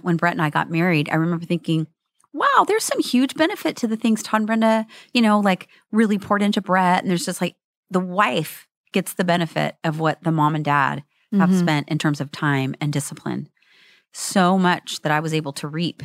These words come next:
Speaker 1: because of their time that they put
Speaker 2: Mm-hmm.
Speaker 1: in to Brett. Had Brett had a phone and cut off really their time with him,
Speaker 2: Mm-hmm.
Speaker 1: I would not have the same husband. I would have some,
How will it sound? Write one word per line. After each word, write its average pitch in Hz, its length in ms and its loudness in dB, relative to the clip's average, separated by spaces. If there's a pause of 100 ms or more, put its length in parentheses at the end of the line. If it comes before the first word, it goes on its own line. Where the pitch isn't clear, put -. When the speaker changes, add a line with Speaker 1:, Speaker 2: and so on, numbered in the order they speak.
(120)
Speaker 1:
because 160 300 0
of 151 180 -2
their 147 160 0
time 143 460 -2
that 160 140 -6
they 147 120 -2
put 175 180 2
Speaker 2:
Mm-hmm. 143 100 0
Speaker 1:
in 139 180 -4 (100)
to 143 120 -6
Brett. 143 280 -2 (440)
Had 180 180 0
Brett 190 340 -2
had 165 640 2
a 170 80 -4
phone 165 640 0 (640)
and 170 260 2
cut - 280 -2
off 185 320 2
really 170 240 -2
their 160 440 2
time 165 560 0
with 156 240 0
him, 165 280 0
Speaker 2:
Mm-hmm. 185 400 0 (360)
Speaker 1:
I 175 420 4
would 180 240 -2
not 165 260 4
have 160 240 0
the - 80 -12
same 143 180 -2
husband. 156 380 -4 (460)
I 175 100 2
would 170 100 0
have 160 240 2
some, 151 460 0